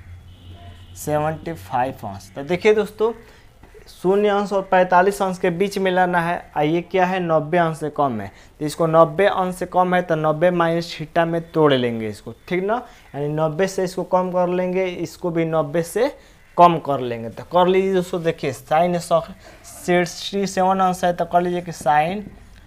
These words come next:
नब्बे से कम करना है तो नब्बे माइनस करेंगे, तो नब्बे में से घटा लीजिए। देखिए कि नब्बे में से,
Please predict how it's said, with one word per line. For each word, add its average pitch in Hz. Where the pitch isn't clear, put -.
नब्बे 151
से 185
कम 190
करना 180
है 175
तो 170
नब्बे 160
माइनस 165
करेंगे, 180
तो 139
नब्बे 151
में 185
से 180
घटा 151
लीजिए। 185
देखिए 175
कि 180
नब्बे 165
में 185
से, 196